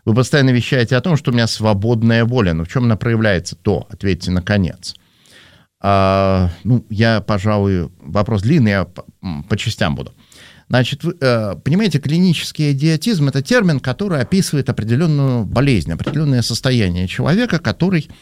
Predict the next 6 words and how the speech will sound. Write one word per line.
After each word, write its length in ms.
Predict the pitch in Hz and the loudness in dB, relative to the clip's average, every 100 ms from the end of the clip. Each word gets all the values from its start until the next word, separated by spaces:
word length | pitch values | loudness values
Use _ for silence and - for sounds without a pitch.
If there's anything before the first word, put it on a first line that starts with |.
| - - - _ | -20 -20 -20 _
а, 280 | 101 104 | -2 0
вот, 300 | 104 123 - _ - | 0 -2 -6 _ -6
э, 400 | 104 101 64 - - _ _ _ _ _ _ _ _ - | -4 -2 -4 -10 -20 _ _ _ _ _ _ _ _ -12
страдает, 960 | - - 143 131 117 165 165 160 - - | -10 -2 2 2 2 2 2 0 -2 -8
э, 380 | 107 117 113 - | -2 0 0 -2
определенным, 840 | 107 110 110 120 135 131 127 110 | -4 -2 2 4 4 4 2 0